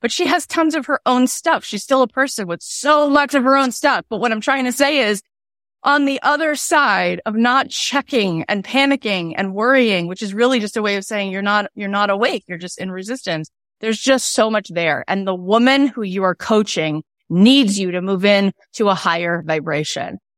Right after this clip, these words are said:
And when you move into this place, you're gonna start to have different content.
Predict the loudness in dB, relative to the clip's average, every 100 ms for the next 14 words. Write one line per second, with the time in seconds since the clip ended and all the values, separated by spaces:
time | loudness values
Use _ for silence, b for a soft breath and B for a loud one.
0 | -8 -2 0 2 6 6 6 6 4 0
1 | 0 -2 -4 -2 0 2 0 -4 -4 -4
2 | 0 -2 0 0 0 -2 2 2 4 2
3 | 2 0 2 -2 -2 -2